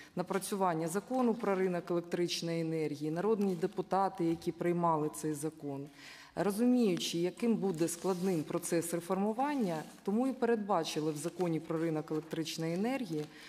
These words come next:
функціонування координаційного центру з провадження реформи ринку електричної енергії. Тому що ми розуміли, що саме на урядовому рішенні, на найбільш високому рішенні, потрібно буде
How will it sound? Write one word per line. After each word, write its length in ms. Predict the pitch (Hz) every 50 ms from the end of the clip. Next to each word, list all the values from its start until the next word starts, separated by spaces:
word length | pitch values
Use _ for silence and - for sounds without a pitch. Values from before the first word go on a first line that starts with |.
| - - -
функціонування 1000 | - 190 180 185 - - - 190 185 185 190 180 202 226 240 247 240 220 175
координаційного 880 | - - 170 160 151 175 180 180 175 175 - 190 185 170 165 160 160 160
центру 580 | 165 - - 220 226 240 254 247 247 233 226 202
з 40 | -
провадження 720 | - - 175 160 151 170 180 202 190 180 196 190 180 165
реформи 460 | 156 156 156 - 165 175 175 180 170 170
ринку 340 | 160 160 143 143 139 -
електричної 640 | 143 139 135 - - 151 147 - - - 147 139 139 139 139
енергії. 360 | 135 131 131 - - - - - - - - - - - - -
Тому 200 | - 208 233 269
що 180 | 254 - - 262
ми 120 | 254 262
розуміли, 640 | 254 262 240 220 247 247 233 220 208 175 156 151 156
що 180 | 156 - 170 165
саме 320 | - - 240 254 254 247
на 120 | 240 233
урядовому 760 | 233 226 233 240 240 208 233 233 226 196 185 175 175 170 170
рішенні, 640 | 165 185 208 247 240 - - 180 160 151 147 139 139 143
на 420 | 151 156 170 170 170 165 160 147 -
найбільш 520 | - 180 185 190 165 185 208 185 - - -
високому 540 | 160 - - 175 165 170 160 151 151 147 147
рішенні, 500 | 185 202 233 233 - 202 165 151 143 - - - - - - - - -
потрібно 460 | 170 - - 214 233 226 208 190 170
буде 460 | 160 175 180 151 165 160 156 143